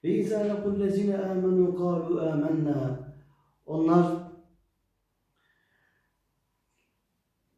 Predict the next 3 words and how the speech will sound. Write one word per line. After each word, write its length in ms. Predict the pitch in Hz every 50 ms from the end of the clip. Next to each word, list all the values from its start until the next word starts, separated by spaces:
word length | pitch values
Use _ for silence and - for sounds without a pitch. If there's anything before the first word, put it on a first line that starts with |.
| _ _ _ _ _ _ _ _ _ _ _ _ _ _ _ _ _ -
müminlerle 760 | 180 - - 175 165 165 165 160 165 175 180 175 170 165 170
karşılaştıkları 960 | - - 160 160 - - - - 160 156 - - - - - 160 160 160 156
zaman 680 | 151 160 160 160 160 160 160 147 147 147 147 143 143